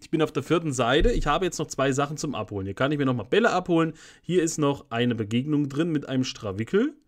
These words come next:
Dreihundertvierundneunzig. Warte mal, wir werfen jetzt einfach so drauf. So, dreihundertvierundneunzig.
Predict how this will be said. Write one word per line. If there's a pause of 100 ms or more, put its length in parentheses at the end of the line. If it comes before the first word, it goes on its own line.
(420)
Dreihundertvierundneunzig. (1400)
Warte
mal,
wir
werfen
jetzt
einfach
so
drauf.
So,
dreihundertvierundneunzig.